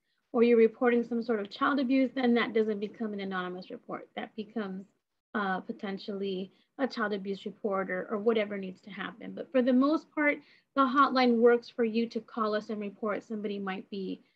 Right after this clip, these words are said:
um, bullied at school and needs that attention. We encourage that phone number for our students. Um, a lot of times our students don't know what to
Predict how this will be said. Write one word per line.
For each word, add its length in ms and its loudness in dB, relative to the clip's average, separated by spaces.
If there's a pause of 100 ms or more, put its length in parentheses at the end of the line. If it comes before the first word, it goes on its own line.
(300)
um, 380 -4
bullied 320 8
at 160 0
school 260 0
and 100 0
needs 200 -8
that 160 -6
attention. 680 -12
We 240 2 (120)
encourage 560 -2
that 220 -2
phone 180 0
number 300 4 (680)
for 180 6
our 160 2
students. 500 -4 (800)
Um, 180 2
a 80 -2
lot 280 4
of 80 0
times 320 0
our 120 4
students 340 0
don't 340 2
know 100 4
what 300 2
to 80 -4